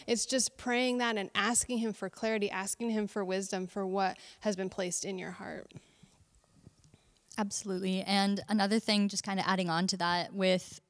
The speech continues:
Speaker 2: the prayer and with seeking God and all of that, um, <clears throat>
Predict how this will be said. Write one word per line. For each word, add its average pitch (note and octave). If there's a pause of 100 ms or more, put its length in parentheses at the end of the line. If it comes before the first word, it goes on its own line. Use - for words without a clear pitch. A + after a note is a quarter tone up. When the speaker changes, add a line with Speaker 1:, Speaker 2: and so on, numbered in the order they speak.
(120)
Speaker 2:
the G3+
prayer G3
and F3+
with F#3
seeking G3+
God E3+
and F3
all F#3+
of F3+
that, E3
um, F3 (220)
<clears throat> G#3